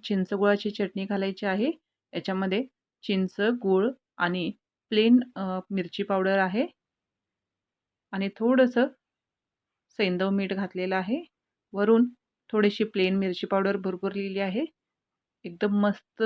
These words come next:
सॉफ्ट अशी, क्रीमी अशी आपले उपवासाचे दही वडे खाण्यासाठी तयार आहेत.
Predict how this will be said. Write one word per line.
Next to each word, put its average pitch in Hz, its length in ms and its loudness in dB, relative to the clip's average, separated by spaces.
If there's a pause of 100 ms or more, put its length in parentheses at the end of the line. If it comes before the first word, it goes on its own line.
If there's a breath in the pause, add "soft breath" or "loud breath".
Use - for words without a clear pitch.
(120)
सॉफ्ट 190 500 -4
अशी, 202 340 0 (360)
क्रीमी 190 280 -2
अशी 190 280 -4
आपले 185 380 -2
उपवासाचे 185 560 0 (100)
दही 180 220 0
वडे 190 280 -2
खाण्यासाठी 185 500 -6 (100)
तयार 170 280 -2
आहेत. 196 280 -2